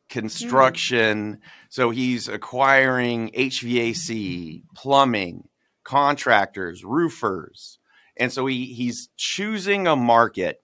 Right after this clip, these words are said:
Speaker 2: and now he's looking for cash flowing acquisition targets.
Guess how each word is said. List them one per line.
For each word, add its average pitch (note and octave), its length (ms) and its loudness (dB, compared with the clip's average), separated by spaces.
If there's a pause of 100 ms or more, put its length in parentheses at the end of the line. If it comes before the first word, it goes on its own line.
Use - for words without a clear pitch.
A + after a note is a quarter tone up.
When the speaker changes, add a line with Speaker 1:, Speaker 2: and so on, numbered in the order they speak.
(120)
Speaker 2:
and D#3 160 2
now F3+ 200 6
he's D#3 180 -2
looking F3 420 -2
for C#3+ 420 2
cash C#3 600 2
flowing A#2 800 0
acquisition G#2 680 -4
targets. F2 680 -8